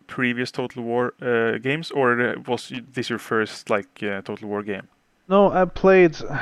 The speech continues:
Speaker 2: one of the first that came out, uh, entirely. Uh, I don't remember which one that was, but it was one of the big the, the great ones, uh, coming out. Uh, I don't remember what it was, but I think it was the second one after there, I remember. I think that was, like, a Shogun,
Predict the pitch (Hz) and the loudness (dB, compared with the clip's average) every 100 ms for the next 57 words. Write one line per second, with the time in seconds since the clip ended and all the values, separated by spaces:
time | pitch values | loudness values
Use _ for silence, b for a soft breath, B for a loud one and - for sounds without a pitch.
0 | B 143 165 175 127 - - - 139 - | B 0 2 4 2 0 -8 2 2 2
1 | 110 - 117 110 135 107 - - 107 101 | -4 -4 -4 0 2 2 0 -8 -8 -10
2 | 95 - _ - - 127 135 101 78 - | -12 -20 _ -20 -2 4 4 2 -4 -12
3 | _ _ 117 117 117 139 160 147 143 139 | _ _ -2 0 2 4 4 4 4 6
4 | 135 123 - 120 113 120 - 139 - 117 | 6 4 2 0 4 2 2 -4 -2 -4
5 | - 123 127 120 - 120 123 110 104 110 | 0 4 4 4 4 4 4 0 -2 -2
6 | 107 104 - _ _ 120 113 117 120 117 | -2 -6 -20 _ _ -8 -4 0 4 4
7 | 117 110 98 - - 110 107 - 113 107 | 4 -2 -8 -10 -12 -12 -14 -6 -2 -2
8 | 107 - _ _ _ 113 113 117 123 123 | -4 -10 _ _ _ -10 -6 -4 -4 -2
9 | 120 175 185 196 196 175 175 156 165 - | 2 4 4 4 4 4 2 4 2 2
10 | 139 143 170 156 139 147 - - - - | 2 4 2 2 4 4 2 -8 -10 -20
11 | _ _ - 139 - 170 - 113 113 - | _ _ -14 -8 -2 0 2 2 2 4
12 | 147 151 110 107 104 98 113 110 107 110 | 2 2 0 2 2 2 0 2 2 2
13 | 101 104 101 113 131 151 143 151 127 104 | 2 0 0 2 2 2 2 2 2 0
14 | 107 - 107 - 117 120 113 113 110 | 0 0 -2 2 2 4 2 2 0